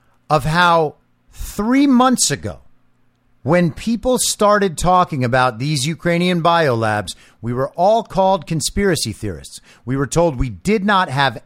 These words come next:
any clue what we were talking about. "The labs don't exist. The labs aren't bad.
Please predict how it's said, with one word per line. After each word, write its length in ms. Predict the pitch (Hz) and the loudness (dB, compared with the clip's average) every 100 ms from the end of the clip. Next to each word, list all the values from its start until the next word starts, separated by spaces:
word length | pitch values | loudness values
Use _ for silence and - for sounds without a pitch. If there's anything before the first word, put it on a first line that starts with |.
| - | -2
any 260 | 220 262 | 0 0
clue 460 | 226 - 214 202 196 | -2 -6 -2 -2 -2
what 340 | 190 123 139 | -4 -2 -2
we 140 | 151 165 | 0 0
were 120 | 156 | 0
talking 460 | - 175 180 135 | 2 2 2 -2
about. 300 | 101 85 73 - _ - - _ _ _ _ | -4 -6 -10 -18 _ -20 -20 _ _ _ _
"The 100 | 117 | 0
labs 320 | 139 175 135 | 2 2 2
don't 200 | 160 156 | 0 2
exist. 480 | 117 104 190 190 - | 0 0 0 0 -4
The 60 | |
labs 360 | 117 147 156 123 | -2 2 2 2
aren't 240 | 151 143 | 0 2
bad. 340 | 151 151 165 | 2 2 2